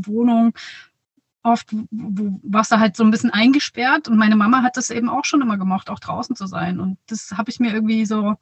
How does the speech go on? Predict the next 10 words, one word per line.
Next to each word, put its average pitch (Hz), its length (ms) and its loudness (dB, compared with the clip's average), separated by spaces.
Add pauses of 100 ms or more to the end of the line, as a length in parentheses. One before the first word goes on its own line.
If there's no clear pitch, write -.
(440)
beigeha-, 202 420 2
behalten 196 600 0
und 214 200 0
ich - 160 -8
hatte, 302 440 -4 (880)
ähm, 208 440 4 (320)
auch 170 100 -2
eine 208 160 4
Weile, 208 440 2 (180)
m, 202 500 -2